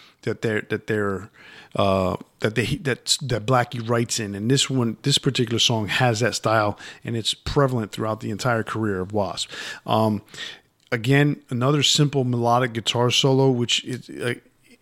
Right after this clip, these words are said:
you can tell at this point that these guys are not shredders, but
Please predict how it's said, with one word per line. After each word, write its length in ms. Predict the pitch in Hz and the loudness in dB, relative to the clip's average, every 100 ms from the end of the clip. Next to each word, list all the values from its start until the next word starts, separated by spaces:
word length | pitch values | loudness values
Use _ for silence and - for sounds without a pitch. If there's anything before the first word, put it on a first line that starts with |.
| - - - | -20 -18 -10
you 160 | - 147 | 0 0
can 220 | 180 147 | 2 0
tell 460 | - - 196 185 151 | 0 2 4 4 2
at 100 | - | 0
this 160 | 135 | -4
point 460 | - 139 123 123 127 | -2 -2 -2 -2 -8
that 120 | 117 | -8
these 180 | 127 127 | -4 0
guys 280 | 127 113 110 | 2 2 2
are 40 | |
not 200 | 113 110 | 0 0
shredders, 460 | - 135 131 110 95 | 0 2 2 0 -4
but 140 | 113 | -8